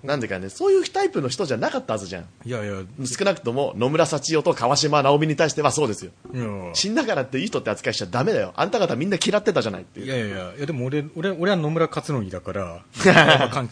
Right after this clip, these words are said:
Speaker 2: めっちゃ感謝してる。
Speaker 1: まあね、克則は感謝するわ。
Speaker 2: うん、感謝してる。
Speaker 1: そうだな。
Speaker 2: うん。
Speaker 1: うん。
Speaker 2: えー、昨日から始まったガルパン最終章はもちろん見たよね。
Speaker 1: <laughs>
Speaker 2: まだならこの
Speaker 1: なんだって？
Speaker 2: まだ、まだならこの不毛な収録打ち切って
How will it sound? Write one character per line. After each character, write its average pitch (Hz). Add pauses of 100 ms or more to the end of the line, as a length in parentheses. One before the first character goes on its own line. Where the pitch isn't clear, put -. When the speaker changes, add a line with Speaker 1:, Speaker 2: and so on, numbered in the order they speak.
Speaker 2:
め 123
っ 123
ち -
ゃ -
感 113
謝 104
し -
て 87
る。 80
Speaker 1:
ま 98
あ -
ね、 151
克 -
則 254
は 269
感 135
謝 113
す 98
る 85
わ。 123
Speaker 2:
う 113
ん、 101
感 110
謝 87
し -
て 87
る。 82
Speaker 1:
そ 90
う 87
だ 85
な。 165
Speaker 2:
う 95
ん。 -
Speaker 1:
う 80
ん。 - (520)
Speaker 2:
え 107 (560)
ー、 -
昨 302
日 -
か -
ら 135
始 127
ま 143
っ -
た 120
ガ 135
ル 175
パ 202
ン 175
最 185
終 190
章 117
は 131
も 139
ち 277
ろ 262
ん 190
見 180
た 175
よ 127
ね。 147 (920)
Speaker 1:
<laughs> 156
Speaker 2:
ま 185
だ 233
な 180
ら 180
こ -
の 214
Speaker 1:
な 135
ん -
だ 98
っ -
て？ 143 (540)
Speaker 2:
ま 196
だ、 226
ま 165
だ 240
な 160
ら 135
こ 170
の 170
不 185
毛 233
な 254
収 233
録 226
打 208
ち -
切 -
っ -
て 214